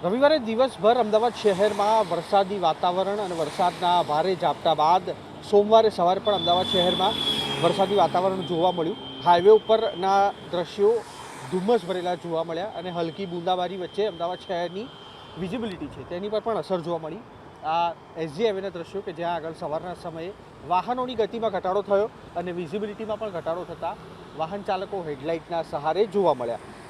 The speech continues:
આજના દિવસે પણ હવામાન વિભાગે ભારે વરસાદની આગાહી કરી છે અને તેના જ પગલે અમદાવાદ શહેરમાં જે વિધિવત રીતે વરસાદનું આગમન થયું છે તેને જોતાં વાતાવરણ ચોક્કસથી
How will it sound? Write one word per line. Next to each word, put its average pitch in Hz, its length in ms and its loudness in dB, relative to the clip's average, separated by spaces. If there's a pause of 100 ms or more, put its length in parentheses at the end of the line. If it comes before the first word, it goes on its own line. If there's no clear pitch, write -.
આજના 180 380 6
દિવસે 240 300 0
પણ 247 280 4
હવામાન 196 320 0
વિભાગે 180 500 0 (640)
ભારે 185 420 8 (160)
વરસાદની 170 460 -2
આગાહી 165 400 0
કરી 170 180 -2
છે 190 220 -2
અને 185 120 -4
તેના 160 260 -2
જ 170 100 -4
પગલે 165 280 -2
અમદાવાદ 156 400 -2
શહેરમાં 175 420 -4 (360)
જે 175 80 0
વિધિવત 180 480 -2
રીતે 170 200 -4
વરસાદનું 160 500 0
આગમન 156 240 -2
થયું 175 240 -2
છે 190 180 2 (400)
તેને 165 200 -4
જોતાં 185 360 0 (320)
વાતાવરણ 190 580 4
ચોક્કસથી 190 580 -6